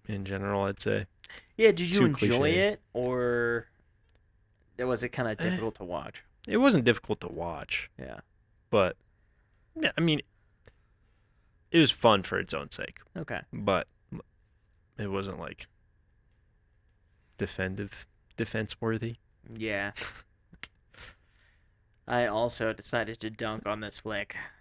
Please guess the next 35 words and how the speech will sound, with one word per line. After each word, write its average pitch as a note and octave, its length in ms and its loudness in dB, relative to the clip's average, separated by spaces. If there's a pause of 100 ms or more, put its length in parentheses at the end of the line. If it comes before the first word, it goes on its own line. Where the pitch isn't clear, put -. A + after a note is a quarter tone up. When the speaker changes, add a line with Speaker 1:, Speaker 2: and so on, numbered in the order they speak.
(240)
Speaker 2:
and D3 380 0
I, - 180 -6 (180)
I E3+ 220 8
liked D3+ 400 4
it B2 220 0
a C3 60 -4
lot A2 360 -2
more A2 160 -6
than G2+ 220 -14
you G#2 100 -12
did, G2 240 -10
it - 220 -8
seems G2+ 380 -10
like. E2+ 300 -8
I C#3 100 -6
really C3 500 0
enjoyed, G2 380 -8 (300)
I A#2+ 80 2
really A#2 440 -4
enjoyed G2 320 -10
it. - 140 -12 (240)
Speaker 1:
<laughs> - 160 2 (220)
Speaker 2:
Um, A#2 540 0 (480)
I A#2+ 80 6
gotta D#3 160 8
start D3 340 8
with B2 240 -2 (140)
the A#2+ 120 0
dunks, A2 560 -8
though. E2+ 300 -10 (100)
Speaker 1:
Okay, G2+ 280 -4 (200)
okay. G#2 120 -6
Speaker 2:
Dunks, E3+ 420 0 (920)
I C3 160 -2
mean, A#2 480 -2